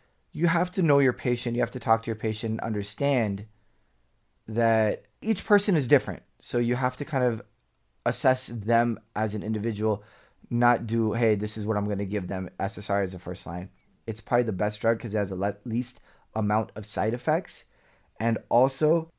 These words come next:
the fact that these people are depressed and they could potentially have suicidal ideation, we have to be, we have to be very careful of what medications we give them. And the good thing about S S R Is is you could down a couple of bottles of them, and the chances of you committing suicide or O Ding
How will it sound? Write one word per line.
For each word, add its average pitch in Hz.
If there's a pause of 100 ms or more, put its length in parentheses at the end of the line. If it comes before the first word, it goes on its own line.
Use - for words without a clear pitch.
the 117
fact 175
that 175
these 135
people 139
are 113
depressed 113
and 113
they 110
could 110
potentially 117
have 107
suicidal 117
ideation, 104 (360)
we 123
have 185
to 226
be, 139 (180)
we 131
have 131
to 143
be 127
very 123
careful 143
of 107
what 113
medications 110
we 101
give 113
them. - (920)
And 120
the 117
good 135
thing 156
about 139
S 123
S 117
R 113
Is 110
is 101
you 117
could 117
down 107 (380)
a 117
couple 127
of 90
bottles 110
of 92
them, 92 (640)
and 110
the 107
chances 110
of 98
you 101
committing 95
suicide 95 (100)
or 98
O 101
Ding 113